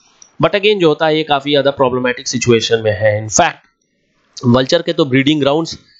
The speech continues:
develop किए गए हैं, घड़ियाल भी हो गया, वो भी जो होता है कहीं ना कहीं एक extinct position में चल रहा है। इसके अलावा अगर बात किया जाए, in order to conserve the wildlife, India,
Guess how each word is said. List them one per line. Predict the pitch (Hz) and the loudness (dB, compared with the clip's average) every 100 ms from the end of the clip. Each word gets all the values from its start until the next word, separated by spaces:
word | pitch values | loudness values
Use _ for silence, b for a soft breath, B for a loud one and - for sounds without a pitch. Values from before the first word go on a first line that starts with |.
| b _ 123 | b _ -2
develop | 139 131 - 120 | 0 0 -4 -2
किए | 113 107 | -2 0
गए | |
हैं, | 107 110 | -4 0
घड़ियाल | 131 147 156 151 | 0 2 2 0
भी | 156 | 0
हो | 151 | 0
गया, | 147 147 | 0 0
वो | 135 135 | 2 0
भी | 139 | 2
जो | 135 | 2
होता | 131 135 | 2 0
है | 131 131 | -2 -4
कहीं | 123 127 | -6 -10
ना | 123 | -8
कहीं | 120 123 | -6 -2
एक | 135 151 170 B B B - | -2 0 -4 B B B -6
extinct | 131 - 175 160 | -4 -2 -4 -2
position | - 135 127 - 139 | -2 0 0 -2 0
में | 196 190 - - - | 0 -2 -12 -12 -4
चल | 127 | -2
रहा | 107 98 101 104 | 0 -2 -2 -4
है। | 98 - B B B B B B - | -8 -12 B B B B B B -2
इसके | - 202 | 0 2
अलावा | 214 | 2
अगर | 202 185 | 2 2
बात | 170 | 0
किया | - 165 | 2 2
जाए, | 175 | 4
in | 165 | 4
order | 147 156 | 2 2
to | 165 160 | 0 0
conserve | 143 139 147 | 0 2 2
the | 143 | 0
wildlife, | 120 123 147 127 127 | 0 0 0 -2 -2
India, | 131 127 143 139 | -2 0 2 2